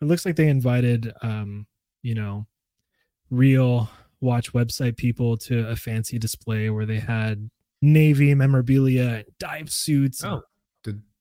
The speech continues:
Speaker 2: did our invites get lost? Did we?
Speaker 1: I guess so.
Speaker 2: I guess maybe. Yeah, we can, we can double check our P O box with them.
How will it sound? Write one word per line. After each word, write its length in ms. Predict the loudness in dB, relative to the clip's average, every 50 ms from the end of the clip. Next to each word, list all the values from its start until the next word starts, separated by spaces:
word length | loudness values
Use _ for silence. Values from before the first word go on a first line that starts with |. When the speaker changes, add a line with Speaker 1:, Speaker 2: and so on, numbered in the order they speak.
| _ _ _ _ _ _ _
Speaker 2:
did 160 | -10 -4 -2
our 180 | 0 0 0 0
invites 320 | -2 -2 -2 -2 -4 -4
get 140 | -6 -10 -8
lost? 560 | -6 -4 -4 -4 -4 -6 -8 -14 -16 -20 _ _
Did 160 | -8 -6 -4
we? 300 | -2 -2 -2 -2 -4 -6 -12 _ _ _ _ _ _ _ _ _ -10 -6
Speaker 1:
I 80 | -6 -4
guess 300 | 0 0 0 0 0 -2
so. 480 | -10 -8 -4 -4 -2 -2 -2 -4 -4
Speaker 2:
I 80 | -6 -6
guess 460 | -6 -6 -6 -6 -6 -8 -12 -14 -10
maybe. 500 | -6 -6 -4 -2 -2 -2 -2 -2 -4 -8 _ _ -20 _ _ _ _ _ _ _ _
Yeah, 320 | -6 -4 -4 -4 -4 -6 -10 -14 _ _ _ _ _ _ _ _ _ _
we 120 | 0 2 2
can, 220 | 2 2 2 0
we 80 | -2 -2
can 140 | -2 0
double 220 | 2 2 0 0 -2
check 220 | 0 -2 -2 0
our 100 | 0 -2
P 200 | -2 -2 -4 -4
O 80 | -4 -4
box 280 | -6 -10 -12 -14 -16
with 100 | _ -20
them. 180 | _ -18 -18